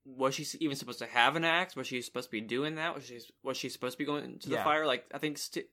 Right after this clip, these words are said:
Speaker 1: uh, C J or Stacy's like, "Goose, don't do that," or, "Get away from there," or something like that, and she did it anyway.
Speaker 2: Yeah.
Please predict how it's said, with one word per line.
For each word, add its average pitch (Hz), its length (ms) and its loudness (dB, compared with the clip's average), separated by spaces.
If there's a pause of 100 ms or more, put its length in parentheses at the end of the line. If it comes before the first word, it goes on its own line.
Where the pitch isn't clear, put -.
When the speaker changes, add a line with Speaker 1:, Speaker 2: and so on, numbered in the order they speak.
(100)
Speaker 1:
uh, 131 120 2
C 175 160 4
J 165 140 8
or 139 60 4
Stacy's 147 320 0
like, 131 200 -2
"Goose, 147 540 6
don't 135 340 -2
do 151 160 2
that," 131 240 6
or, 120 240 0
"Get 135 160 -2
away 147 140 2
from 143 200 -6
there," 127 220 -2
or 123 60 -2
something 120 240 -8
like 113 200 -2
that, 117 100 0
and 127 60 -6
she 127 100 -6
did 117 160 0
it 110 40 0
anyway. 107 640 -6
Speaker 2:
Yeah. 120 340 -2